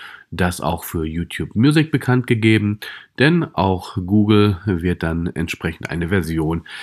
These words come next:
werbefinanziert von YouTube Music auf die Google Home Geräte bringen, sprich auch auf andere Geräte, die mit dem Google Assistant arbeiten. Und auch da gilt wieder, das ist nicht das volle Musikprogramm. Man kann zum Beispiel keine bestimmten Künstler auswählen.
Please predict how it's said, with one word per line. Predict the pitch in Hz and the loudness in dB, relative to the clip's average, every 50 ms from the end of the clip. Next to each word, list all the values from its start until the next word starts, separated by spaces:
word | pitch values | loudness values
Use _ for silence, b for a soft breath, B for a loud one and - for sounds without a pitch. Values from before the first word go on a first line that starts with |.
| B B B B B B B | B B B B B B B
werbefinanziert | B 90 92 98 131 151 143 - 147 143 135 127 - - 127 127 120 - | B 0 2 2 2 2 0 2 2 2 2 2 2 2 4 4 2 0
von | - - - - 107 104 107 110 107 95 90 90 85 B B | -4 -6 -2 2 4 4 4 4 2 0 -2 -6 -10 B B
YouTube | 95 90 92 101 95 - - 101 - - | -2 0 0 0 0 0 -2 -2 -2 -2
Music | 90 90 95 92 85 92 90 87 - - - | 0 0 0 0 2 2 0 0 -2 -4 -6
auf | 65 82 82 - - | -6 -6 -6 -6 -10
die | - - | -10 -8
Google | - - - - 76 78 - | -6 -4 -4 -4 -6 -6 -2
Home | 92 107 139 156 151 | 0 2 2 2 2
Geräte | 131 135 135 131 139 131 - 131 | 2 2 2 2 2 2 2 0
bringen, | 113 107 113 120 120 120 117 117 107 | 0 2 2 2 2 2 2 0 -2
sprich | - - - - - 87 - - - | -4 -6 -8 -6 -6 -6 -6 -8 -10
auch | - 82 87 - - | -10 -10 -10 -10 -8
auf | - - 82 78 - - - - | -6 -6 -6 -6 -10 -12 -8 -2
andere | - 101 107 113 101 98 | 0 2 2 4 4 2
Geräte, | 87 90 87 82 85 87 85 - 87 | 2 0 -2 -2 -2 -2 -2 -2 -4
die | - 80 | -4 -4
mit | 76 78 76 | -4 -4 -4
dem | - 71 73 | -6 -4 0
Google | - 135 143 147 | 0 2 4 4
Assistant | 131 120 - - 117 - - 117 117 | 2 2 0 -4 -8 -6 -6 -6 -4
arbeiten. | - - 107 110 107 104 101 104 101 - 98 95 - B B B B B B B B B B - | -2 -2 0 0 2 2 2 2 0 0 -2 -2 -4 B B B B B B B B B B 2
Und | - 180 185 - | 2 4 4 4
auch | 82 101 87 87 | 2 0 0 0
da | - 82 85 87 | -2 0 0 0
gilt | 85 90 90 87 80 - - | 0 2 0 0 0 0 -2
wieder, | 85 82 82 82 85 | -2 0 0 0 -2
das | 80 82 80 - | -2 -4 -4 -4
ist | 82 - - | -6 -8 -8
nicht | 85 - | -8 -8
das | 73 - | -8 -8
volle | - - 85 76 76 | -6 -4 -2 -2 0
Musikprogramm. | 76 85 110 120 139 123 117 - - 107 95 92 92 95 98 98 95 92 B B B B B - | 2 2 4 4 4 2 0 2 0 2 2 2 2 2 2 0 0 -4 B B B B B -10
Man | - - | -10 -8
kann | - - - - - | -6 -6 -8 -8 -8
zum | - - - | -8 -8 -8
Beispiel | 76 78 - - - | -8 -8 -8 -10 -8
keine | - 78 80 | -6 -6 -6
bestimmten | 73 - - - 76 73 73 - - | -6 -8 -8 -8 -8 -8 -8 -10 -4
Künstler | - 101 110 143 - - - 120 117 113 | 0 2 2 2 2 0 0 0 2 4
auswählen. | 113 113 110 104 - 101 98 104 104 98 98 104 104 | 4 2 2 2 2 2 4 4 4 4 4 2 0